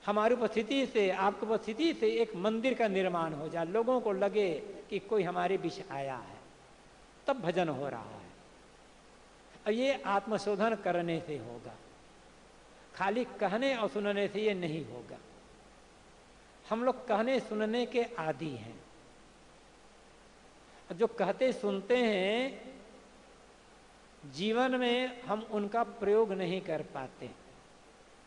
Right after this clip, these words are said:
और जब तक हमारा अपना जीवन प्रयोगशाला नहीं बनेगा, तब तक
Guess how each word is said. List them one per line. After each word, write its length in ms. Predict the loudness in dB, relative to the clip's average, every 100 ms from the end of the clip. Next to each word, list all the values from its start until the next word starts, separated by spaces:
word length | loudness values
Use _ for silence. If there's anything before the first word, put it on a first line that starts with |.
| -20 -20 -20 -10 2
और 100 | 2
जब 420 | 4 2 2 2
तक 380 | 2 2 -2 -12 -14 -18 -20 -20 -20 -18 -4
हमारा 380 | 0 2 4 2
अपना 480 | 2 -2 0 2 2
जीवन 500 | 0 0 2 2 0 -8 -14 -16 -18 -20 -20 -2
प्रयोगशाला 720 | 4 6 6 2 2 4 4 4
नहीं 320 | 2 2 2
बनेगा, 640 | 2 2 0 2 2 2 -4 -12 -16 -20 -20 -20 -20 -20 -20 -20 -20 -20 -20 -20 -20 -20 -20 -20 -4
तब 340 | -2 -2 -4 -2
तक 140 | 0